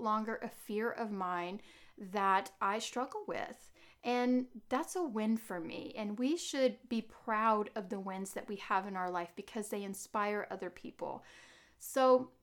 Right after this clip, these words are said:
one of the scriptures is Proverbs twenty-one thirty-one, the Passion Translation.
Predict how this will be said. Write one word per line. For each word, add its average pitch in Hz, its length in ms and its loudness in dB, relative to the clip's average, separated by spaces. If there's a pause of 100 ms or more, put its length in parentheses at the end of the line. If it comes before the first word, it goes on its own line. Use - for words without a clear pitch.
(300)
one 254 320 6
of 302 80 2
the 330 80 0
scriptures 240 540 -2
is 220 240 -2
Proverbs 214 680 -2
twenty-one 262 520 0
thirty-one, 180 640 -4 (160)
the 196 80 -8
Passion 196 380 -6
Translation. - 760 -8